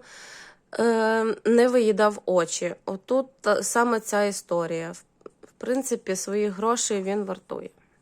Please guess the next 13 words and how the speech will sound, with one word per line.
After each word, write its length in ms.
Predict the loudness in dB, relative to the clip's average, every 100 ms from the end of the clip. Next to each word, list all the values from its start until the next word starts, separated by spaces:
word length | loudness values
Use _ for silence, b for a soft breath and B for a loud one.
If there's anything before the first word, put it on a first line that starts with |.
| _ _ _ _ _ _ b b _ -20
Так, 320 | -20 -18 -14
далі 360 | -4 -2 2 2
ми 160 | 0
бачимо 580 | 0 -2 -4 -4 -2 -2
набір 480 | -2 -4 -4 -4 -4
«Чиста 540 | -6 -4 -4 -2 -4 -4 _
кухня». 580 | -4 -4 -6 -2 0 -2 -4 B B B B B
Але, 240 | -4 -2 -2
по 160 | -4
суті, 300 | -6 -6 -6
сюди 240 | -6 -2 0
<laughs> 0 |
можна 460 | 2 2 0 0